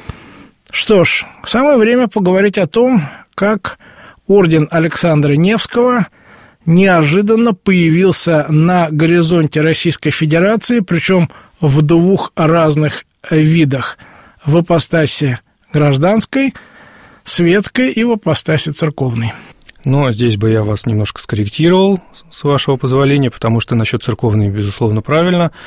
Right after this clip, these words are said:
Speaker 2: А вот, э, светской здесь все-таки я бы пояснил государственные награды, потому что понятно, что у нас есть государственные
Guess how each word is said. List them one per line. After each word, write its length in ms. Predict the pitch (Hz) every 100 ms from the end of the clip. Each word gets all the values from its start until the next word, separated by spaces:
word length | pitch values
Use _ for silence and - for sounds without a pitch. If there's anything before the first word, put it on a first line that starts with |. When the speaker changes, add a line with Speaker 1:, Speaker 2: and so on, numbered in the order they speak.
| - - -
Speaker 2:
А 160 | - 117
вот, 300 | 123 117 -
э, 340 | 127 120 113 110
светской 440 | - 156 - 151
здесь 180 | 117 127
все-таки 300 | - 117 127
я 80 | 113
бы 100 | 107
пояснил 460 | 117 107 127 151
государственные 720 | 151 117 - 127 117 - 110 104
награды, 420 | 110 123 165 175
потому 320 | - 117 113
что 160 | - -
понятно, 460 | 127 120 117 110
что 200 | - 117
у 60 | 107
нас 260 | 110 107
есть 320 | 117 110 - - - - - -
государственные 1120 | 117 110 120 123 120 - 123 113 110 113 104